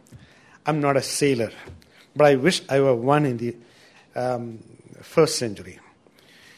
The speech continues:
You know, um, when you read Acts twenty-seven, you get this picture a little more. You know, when the, uh, sea is stormy, they are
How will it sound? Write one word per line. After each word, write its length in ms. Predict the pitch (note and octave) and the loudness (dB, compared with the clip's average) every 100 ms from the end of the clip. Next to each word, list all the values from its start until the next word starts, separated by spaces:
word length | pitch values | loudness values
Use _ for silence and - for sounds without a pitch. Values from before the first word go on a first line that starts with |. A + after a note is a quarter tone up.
| _ _ - | _ _ -2
You 40 | |
know, 260 | D3+ C#3+ A#2+ - - - | 2 2 -2 -16 -20 -12
um, 440 | B2+ B2+ B2 A2 - _ _ | -8 -8 -8 -10 -14 _ _
when 120 | - C#3+ | -2 2
you 140 | C#3 | 2
read 160 | D#3 D3+ | 2 2
Acts 240 | D3 - | 0 -2
twenty-seven, 420 | D3 D3 D3 C#3 | -6 -4 -4 -4
you 140 | B2+ A#2 - | -6 -10 -10
get 140 | C#3 | -6
this 160 | C#3 - | -6 -8
picture 260 | C3 C#3 | -8 -6
a 60 | C3 | -4
little 260 | B2 A#2+ | -4 -8
more. 240 | G#2+ F2+ - _ - - - _ - | -10 -16 -20 _ -20 -20 -20 _ -2
You 60 | D#3 | 0
know, 80 | |
when 120 | D3 C#3 | 2 0
the, 260 | D3 B2 - _ _ _ _ _ _ | -2 -4 -12 _ _ _ _ _ _
uh, 280 | B2 B2 A#2+ | -14 -12 -12
sea 580 | - - - - E3+ E3+ | -10 -10 -8 -6 -2 0
is 320 | C#3 - - _ - | 0 -2 -6 _ -4
stormy, 1080 | - - - D#3+ E3 E3 D3+ D3 D3+ D3 - _ _ _ _ _ _ - | -4 -4 2 4 4 2 0 -2 -6 -10 -20 _ _ _ _ _ _ -4
they 80 | |
are 120 | C#3 | -4